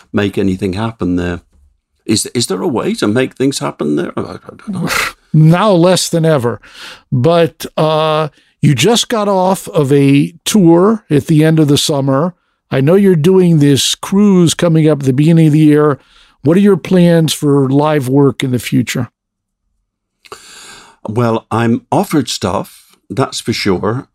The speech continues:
Speaker 1: Um, I had a, I had the best tour I've ever had in the U K. So I did three things this year already. I did the American tour, interrupted by, uh, circumstances, but then,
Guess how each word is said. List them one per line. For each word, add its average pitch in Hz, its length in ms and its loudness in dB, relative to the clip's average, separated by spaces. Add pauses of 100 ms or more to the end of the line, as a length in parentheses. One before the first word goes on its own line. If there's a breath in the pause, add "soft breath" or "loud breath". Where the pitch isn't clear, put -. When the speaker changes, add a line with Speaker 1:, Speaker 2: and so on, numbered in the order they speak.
Speaker 1:
Um, 98 280 -2
I 101 80 -4
had 117 200 0
a, 110 180 -2
I 110 80 -2
had 113 220 -2
the 101 80 -6
best 139 460 -2
tour 120 280 -2
I've 98 140 -2
ever 110 220 0
had 98 260 -4
in 92 140 -2
the 92 80 -2
U 98 200 0
K. 87 520 -4
So 110 200 -4
I 117 60 0
did 131 180 -4
three 220 220 -4
things 87 440 -4
this - 280 -6
year 85 380 -4
already. 104 440 -2
I 87 40 -2
did 85 240 -6
the 87 240 -2
American 107 840 -2
tour, 98 380 -2
interrupted 110 840 -2 (100)
by, 92 500 -2
uh, 92 160 -6
circumstances, 95 960 -6 (380 soft breath)
but 107 240 -4
then, 104 380 0